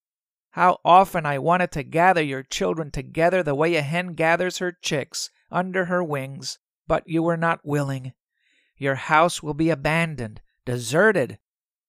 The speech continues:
I can guarantee that you will not see me again until you say, "Blessed is the one who comes in the name of the Lord." Luke twenty.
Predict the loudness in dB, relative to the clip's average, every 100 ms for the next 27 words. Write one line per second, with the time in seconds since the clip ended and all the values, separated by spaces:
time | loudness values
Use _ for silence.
0 | 4 4 4 0 -2 2 2 2 -2 -4
1 | -2 0 0 2 2 0 0 0 -2 -4
2 | -4 -4 -4 -2 -2 -2 -4 -8 -10 -6
3 | -4 -4 -6 0 2 2 0 -2 2 4
4 | 2 -2 -2 -6 -6 -6 0 0 2 0
5 | -2 -2 -2 -4 -8 -8 -8 -8 -4 -2
6 | -2 -2 -4 0 0 0 -2 -6 -12 _
7 | _ _ _ _ _ _ _ _ _ _
8 | _ _ _ _ _ -2 2 2 _ -6
9 | -4 -4 -6 -14 -14